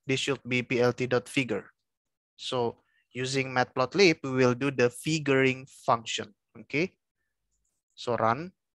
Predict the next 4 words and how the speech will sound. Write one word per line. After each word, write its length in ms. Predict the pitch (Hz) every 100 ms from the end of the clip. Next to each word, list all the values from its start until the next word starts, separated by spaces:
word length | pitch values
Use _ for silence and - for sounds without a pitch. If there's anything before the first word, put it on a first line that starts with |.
| _ _ _ _ _ _ 131
right? 220 | 127 165 _ _ _ _ _ _ _ 127
Done. 320 | 147 170 101 _ _ _ _ _ _
Very 200 | 135 127
easy. 460 | 127 127 131 214